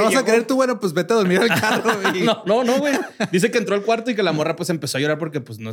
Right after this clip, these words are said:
Speaker 3: no, ya no sabía, güey, qué estaba
Speaker 1: Pues
Speaker 3: pasando.
Speaker 1: no, güey, ese
Speaker 2: Mames.
Speaker 1: pedo está horrible.
Speaker 3: Está bien culero, güey.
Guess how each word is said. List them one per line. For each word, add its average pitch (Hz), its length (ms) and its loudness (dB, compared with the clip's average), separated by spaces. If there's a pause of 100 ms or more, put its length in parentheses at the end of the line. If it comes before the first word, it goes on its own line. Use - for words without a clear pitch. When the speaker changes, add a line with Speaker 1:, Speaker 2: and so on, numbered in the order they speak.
(140)
Speaker 3:
no, 123 240 -2
ya 139 140 -4
no 156 120 0
sabía, 147 440 0
güey, 185 260 -2
qué 160 60 -6
estaba 156 260 -4
Speaker 1:
Pues 139 140 -2
Speaker 3:
pasando. 156 280 2
Speaker 1:
no, 135 60 0
güey, 147 220 2
ese 143 140 0
Speaker 2:
Mames. 143 120 -4
Speaker 1:
pedo 139 220 -2
está 147 180 -4
horrible. 147 380 0
Speaker 3:
Está 143 220 -4
bien 165 120 2
culero, 170 380 2
güey. 233 100 0